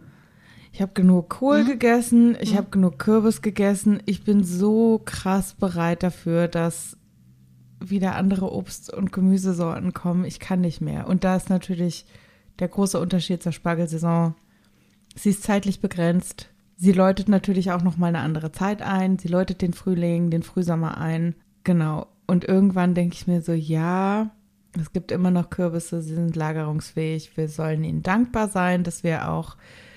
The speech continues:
Speaker 1: im Winter heimisches Gemüse essen können. Aber ich kann's irgendwann nicht mehr.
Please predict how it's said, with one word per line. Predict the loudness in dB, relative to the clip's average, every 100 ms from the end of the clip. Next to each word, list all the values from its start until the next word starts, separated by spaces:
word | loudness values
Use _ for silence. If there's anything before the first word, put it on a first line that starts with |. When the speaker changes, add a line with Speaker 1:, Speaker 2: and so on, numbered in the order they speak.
| -20 _ _ 2
Speaker 1:
im | 4 6
Winter | 6 4 4 2 2
heimisches | 2 2 2 -2 -8 -10 -8
Gemüse | 2 4 4 2
essen | -4 -4 -4
können. | 0 0 2 0
Aber | -4 -6
ich | -6 -8
kann's | -8 -6 -8 -10
irgendwann | -8 -6 -6 -8
nicht | -10 -12
mehr. | -10 -8 -12